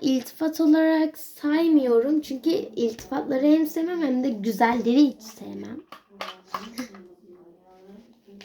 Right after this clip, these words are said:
Ha? Ay, açamadım. Kilitlendi galiba. Ay. Ay, ne yapıyorsun ya? Tamam kızım ya, bir dur. Aa,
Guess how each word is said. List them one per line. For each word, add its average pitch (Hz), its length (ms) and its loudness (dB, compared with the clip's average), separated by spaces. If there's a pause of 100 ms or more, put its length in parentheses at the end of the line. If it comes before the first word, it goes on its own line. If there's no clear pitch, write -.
(680)
Ha? 233 400 -2 (960)
Ay, 302 200 0 (160)
açamadım. 285 920 2 (540)
Kilitlendi 285 720 2
galiba. 233 920 2 (600)
Ay. 359 220 4 (1040)
Ay, 320 140 0
ne 466 40 -2
yapıyorsun 262 680 0
ya? 254 480 0 (1200)
Tamam 302 420 4
kızım 285 440 2
ya, 233 120 -4
bir - 120 -18
dur. 349 400 0 (1000)
Aa, 240 500 0